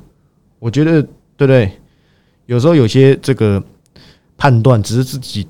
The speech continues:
自己当下的不甘心，跟自己当下太过于怎么样？太过于积极，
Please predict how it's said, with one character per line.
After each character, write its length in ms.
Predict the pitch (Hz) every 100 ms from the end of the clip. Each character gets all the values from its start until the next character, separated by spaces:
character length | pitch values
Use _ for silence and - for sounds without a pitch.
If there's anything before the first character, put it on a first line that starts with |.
| -
自 140 | 165
己 160 | 151 202
当 280 | - 131 135
下 300 | - 139 110
的 240 | - 95
不 140 | -
甘 240 | 117 101 101
心， 320 | - 101 101
跟 220 | - 131 131
自 160 | 143
己 160 | 113 87
当 240 | - 110
下 160 | 113 113
太 220 | - 110
过 260 | - 117 87
于 100 | 80
怎 160 | 82
么 80 | 78
样？ 220 | 90 82 - _ _ _ _ _ _ _ _ _ _ _ _ _ _ _ _ -
太 160 | 139
过 160 | 131 139
于 280 | 110 101 107 - _ _ _ _ _ _
积 200 | - 131
极， 300 | 127 85